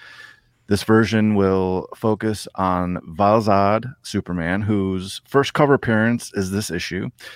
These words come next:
Many details are unknown, like if it's a film or a T V series, and whether or not the actor will play the central role. However, for now,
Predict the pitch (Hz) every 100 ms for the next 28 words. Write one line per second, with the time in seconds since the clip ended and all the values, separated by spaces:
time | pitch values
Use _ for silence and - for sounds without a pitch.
0 | - - - 104 110 107 104 113 104 101
1 | 98 104 113 127 135 120 - 92 95 -
2 | 87 90 87 - 98 98 98 87 78 -
3 | 95 104 - 87 85 90 104 - - -
4 | - _ 98 107 127 151 139 135 98 110
5 | 117 117 107 95 - 107 107 101 98 -
6 | 101 98 104 113 82 90 107 127 107 104
7 | - 101 98 95 90 92